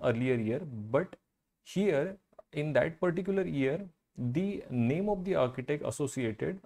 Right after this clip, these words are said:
a-, as per the correct, uh, answer, was Daniel Libeskind. Whereas the interesting fact is the master plan of this particular development, by the way, this is called as Freedom Tower, which is being constructed at a place of World Trade Center.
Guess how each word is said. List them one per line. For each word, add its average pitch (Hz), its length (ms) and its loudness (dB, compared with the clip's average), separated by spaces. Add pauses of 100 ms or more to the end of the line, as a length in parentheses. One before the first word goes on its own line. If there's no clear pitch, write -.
(100)
a-, - 180 -4
as 120 180 -2
per 131 120 -2
the 127 140 0
correct, 123 360 0
uh, 117 220 0
answer, 131 380 -2 (340)
was 175 220 4
Daniel 127 340 4
Libeskind. 101 540 -2 (320)
Whereas 160 500 4
the 160 100 -2
interesting 156 480 -4
fact - 300 -6
is 135 240 -4
the 131 80 0
master 117 420 -2
plan 180 240 -4
of 160 180 -2
this 156 160 -2
particular 135 500 0
development, 107 580 -2 (240)
by 117 160 4
the 151 100 0
way, 190 120 2
this 160 220 -2
is 196 220 -4 (340)
called 135 220 4
as 151 140 -4
Freedom 135 400 0
Tower, 127 320 -2 (120)
which 117 200 -4
is 127 120 -6
being 127 200 -4
constructed 131 720 -4 (440)
at 120 180 2
a 143 60 2
place 127 300 0
of 214 140 -4 (640)
World 135 280 4
Trade 123 180 2
Center. 98 440 -2